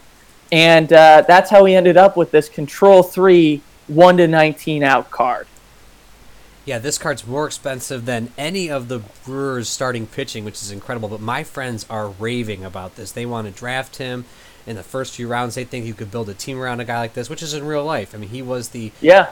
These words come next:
Speaker 2: National League best reliever. I think American League was Edwin Diaz, but this was the guy that everyone feared.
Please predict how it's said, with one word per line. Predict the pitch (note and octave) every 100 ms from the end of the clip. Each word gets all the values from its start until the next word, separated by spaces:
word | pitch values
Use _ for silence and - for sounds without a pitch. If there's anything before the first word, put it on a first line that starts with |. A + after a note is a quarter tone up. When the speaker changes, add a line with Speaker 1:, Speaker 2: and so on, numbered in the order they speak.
| _
Speaker 2:
National | A#2 B2 C#3 - C3+
League | B2 B2 A#2+ G#2 -
best | A#2+ -
reliever. | C3+ A2 G#2+ G2+ G#2 G#2+
I |
think | B2 A2+
American | A2 A#2+ B2
League | A#2+ A2
was | G2+ A2+
Edwin | A2 A2
Diaz, | F#2+ A2+ G2+ F#2+ F#2
but | F#2 -
this | C#3
was | D3+ A#2+
the |
guy | A2+ A2
that | A2
everyone | A2+ G#2
feared. | - A2 G#2 D#2+